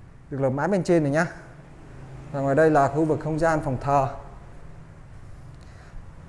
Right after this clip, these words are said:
Phòng thờ rất là rộng. Sáu tỷ tám trăm năm mươi triệu đồng, quý vị cô chú sẽ sở hữu ngay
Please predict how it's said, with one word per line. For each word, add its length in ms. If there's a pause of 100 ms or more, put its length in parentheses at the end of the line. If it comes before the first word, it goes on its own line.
(420)
Phòng 100
thờ 220
rất 140
là 60
rộng. 320 (680)
Sáu 320
tỷ 260
tám 460
trăm 160
năm 100
mươi 100
triệu 140
đồng, 360
quý 60
vị 160
cô 140
chú 180
sẽ 180
sở 180
hữu 140
ngay 240